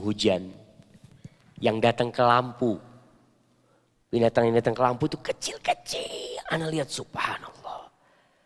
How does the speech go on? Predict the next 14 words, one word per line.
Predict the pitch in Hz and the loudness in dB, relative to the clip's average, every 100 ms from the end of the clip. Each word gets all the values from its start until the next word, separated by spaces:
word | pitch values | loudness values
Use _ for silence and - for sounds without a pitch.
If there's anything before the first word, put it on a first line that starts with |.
| _ - | _ 0
Antum | 147 160 | 4 4
pegang | 143 175 143 151 139 | 4 2 6 6 6
tuh, | 156 180 - - - - - _ _ _ _ _ | 6 4 -2 -18 -20 -20 -20 _ _ _ _ _
satu | - 139 139 | 4 4 6
mangkok | 151 160 156 - - 165 | 6 6 4 2 2 4
mungkin | 160 156 165 | 0 2 0
ada | 160 156 | 2 0
sepuluh | - 165 156 156 | 0 4 4 6
macam | 156 175 147 | 4 4 4
binatang. | 123 120 117 - - - - _ _ - - _ _ _ _ _ - | 4 2 2 -6 -8 -20 -20 _ _ -20 -20 _ _ _ _ _ 8
Kalau | 190 190 | 8 8
seluruh | - 214 269 311 | 6 6 8 6
penduduk | 226 254 214 220 214 - | 4 2 6 6 6 4
bumi | 185 214 190 277 | 4 6 4 2